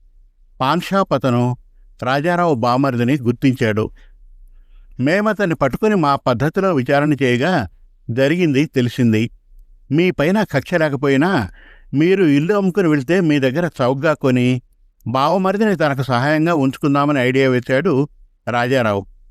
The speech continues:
అని పోలీసులు చెప్పడంతో తెల్లబోయిన రామారావు, "అయ్యా,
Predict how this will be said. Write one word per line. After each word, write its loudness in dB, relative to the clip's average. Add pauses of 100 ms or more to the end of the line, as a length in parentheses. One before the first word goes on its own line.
(480)
అని 0
పోలీసులు 0
చెప్పడంతో -2
తెల్లబోయిన 0
రామారావు, 0 (520)
"అయ్యా, 0